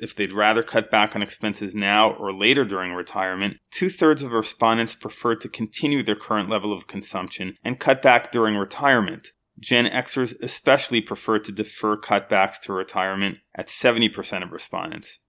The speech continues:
The second finding, when asked whether they'd prefer to push retirement back a few years or work part-time, about three-fourths of all age groups preferred to work part-time. That tells me that they really want to retire. To my mind,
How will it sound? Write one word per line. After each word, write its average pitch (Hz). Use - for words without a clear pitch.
The 107
second 131
finding, 147
when 107
asked 127
whether 113
they'd 104
prefer -
to 110
push -
retirement 113
back 107
a 98
few 113
years 107
or 101
work 98
part-time, 110
about 117
three-fourths 135
of 104
all 110
age 104
groups 101
preferred 104
to 95
work 95
part-time. 85
That 120
tells 127
me 120
that 107
they 110
really 113
want 101
to -
retire. 85
To -
my 127
mind, 117